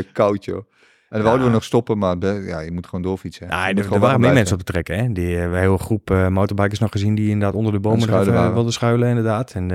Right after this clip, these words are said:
Speaker 2: eh, die andere gast die nog riep van, eh, "Misschien moet je even een zwembroekje meenemen volgende
Speaker 1: <laughs>
Speaker 2: keer."
Speaker 1: Ja.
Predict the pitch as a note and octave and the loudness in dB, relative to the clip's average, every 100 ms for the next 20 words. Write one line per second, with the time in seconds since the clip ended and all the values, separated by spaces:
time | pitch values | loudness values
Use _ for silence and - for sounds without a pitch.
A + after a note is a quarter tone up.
0 | F2+ F2+ F#2+ G#2 G2+ G#2 - G#2+ G#2 G#2+ | -2 -2 -2 -2 -2 -4 -4 -2 -2 -2
1 | A2 A2+ A2 G#2+ G#2+ A2 G#2 G#2 - A2+ | -4 -2 -2 0 -2 -2 -2 -6 -4 -2
2 | A2 G#2 G#2+ A#2 A2+ A2+ G#2+ A2 G#2+ A2+ | -2 -2 -2 -2 -2 -2 -2 -2 -4 0
3 | C3+ A2+ - B2 - - | 2 2 2 0 0 -2